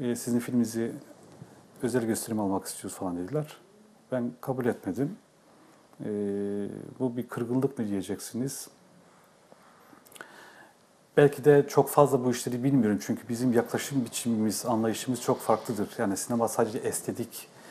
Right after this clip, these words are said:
bir anlayışı izleyiciyle buluşturma mıdır? Yoksa bir toplumsal olayları da, e, bu konuda da bir aracı olma görevi de var mıdır? Ben iki şıkkı da alıyorum aslında. Evet, estetik de önemlidir sinemada, mutlaka sanattır.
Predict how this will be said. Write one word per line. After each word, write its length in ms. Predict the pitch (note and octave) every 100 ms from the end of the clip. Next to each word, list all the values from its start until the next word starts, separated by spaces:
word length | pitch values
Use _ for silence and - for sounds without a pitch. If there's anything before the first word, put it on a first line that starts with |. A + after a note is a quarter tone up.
| - -
bir 180 | A#2 A#2+
anlayışı 560 | G#2+ A2 G2+ - A#2+ G#2+ - - - - -
izleyiciyle 760 | A#2 G2+ A#2 A2 A#2+ A2+ A2 G#2
buluşturma 500 | G#2+ - G2+ A2 A#2+
mıdır? 380 | A#2 A2 A#2 -
Yoksa 300 | A#2 - G#2
bir 80 | G#2+
toplumsal 540 | - G#2+ A2 G#2 A#2+
olayları 520 | A#2+ A2 G#2+ G#2+ A2
da, 200 | G#2+ G2+ - - - - - - A2+
e, 40 | G2+ G2+ G2 G2 G2
bu 60 | G#2
konuda 340 | - G#2+ A2
da 220 | A2+ G#2+ G#2+
bir 240 | G#2+ G2+ - - - - - -
aracı 340 | A2 A2 G2 B2
olma 380 | A2 A2 A2 - G2+
görevi 300 | G#2 G#2 G#2
de 140 | F#2+
var 160 | A2 A#2
mıdır? 440 | G#2 - - - -
Ben 260 | B2 A#2+ -
iki 280 | A#2+ - A#2
şıkkı 400 | - - - A#2+
da 260 | A#2 G#2+
alıyorum 400 | A2 G#2 G#2+ F2+
aslında. 460 | F2 - F2+ E2+ - - - - -
Evet, 220 | A2+ -
estetik 460 | A#2+ - G#2 - A#2
de 60 |
önemlidir 440 | G2 G#2 A#2+ - F#2+
sinemada, 480 | - F#2+ F2+ F2
mutlaka 420 | F2+ G2 - F#2+ F#2
sanattır. 580 | - G#2+ G#2 - A#2+